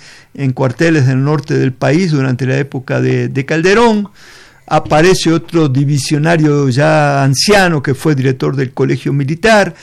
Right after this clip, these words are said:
Entonces, bueno, eh, ¿cómo opera este discurso, eh, que da en un desayuno ante quinientos generales en actividad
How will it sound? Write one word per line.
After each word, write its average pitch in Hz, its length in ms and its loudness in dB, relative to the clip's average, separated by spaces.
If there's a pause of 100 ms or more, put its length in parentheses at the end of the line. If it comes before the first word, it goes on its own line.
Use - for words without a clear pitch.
(160)
Entonces, 202 280 0
bueno, 214 300 0 (460)
eh, - 260 -14
¿cómo 233 320 4
opera 185 800 0
este 175 340 0
discurso, 160 960 -2 (480)
eh, 143 400 0
que 165 140 2
da 180 160 4
en 180 140 2
un 185 100 0
desayuno 175 560 2
ante 147 420 -2
quinientos 170 680 0
generales 165 680 0
en 156 120 -2
actividad 156 720 0